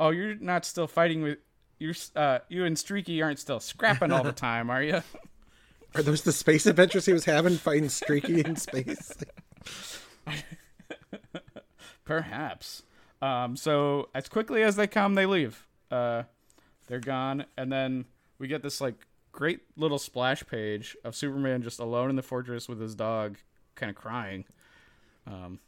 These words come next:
Speaker 1: I think that's, like, a powerful image.
Speaker 2: Yeah.
Speaker 1: And that's the end of part two, and then we jump to part, I mean, end of part one, we jump to part two. You have anything?
Speaker 2: Uh,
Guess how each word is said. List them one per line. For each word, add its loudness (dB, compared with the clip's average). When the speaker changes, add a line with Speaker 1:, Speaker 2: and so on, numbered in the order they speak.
Speaker 1:
I -18
think -10
that's, -10
like, -10
a -14
powerful -8
image. -10
Speaker 2:
Yeah. 0
Speaker 1:
And -6
that's -4
the -2
end 0
of -4
part -6
two, -8
and -10
then -8
we -8
jump -10
to -18
part, -8
I 2
mean, 2
end 0
of -6
part -2
one, -4
we -8
jump -8
to -10
part -10
two. -12
You -4
have -2
anything? 0
Speaker 2:
Uh, 6